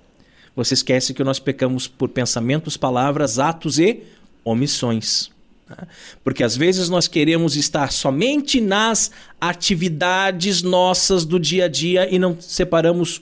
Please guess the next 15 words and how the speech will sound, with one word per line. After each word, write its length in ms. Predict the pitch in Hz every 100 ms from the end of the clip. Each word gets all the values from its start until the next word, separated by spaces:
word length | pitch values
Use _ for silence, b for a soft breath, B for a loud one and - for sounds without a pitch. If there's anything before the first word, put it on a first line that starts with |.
| -
um 240 | 185 233
minuto, 720 | 233 233 180 175 170 - 180 B B B
nada 600 | - 147 143 143 139 151 160 _ _ -
para 180 | 135
Deus. 380 | 135 104 - - B B
Mas 220 | - 254
então 240 | 247 269 277
nós 140 | 277
podemos 400 | 277 254 254 247
nos 120 | 226
perguntar 560 | - 240 208 208 - 190
o 60 | 208
que 100 | -
que 120 | -
seria 580 | - 240 208 226 226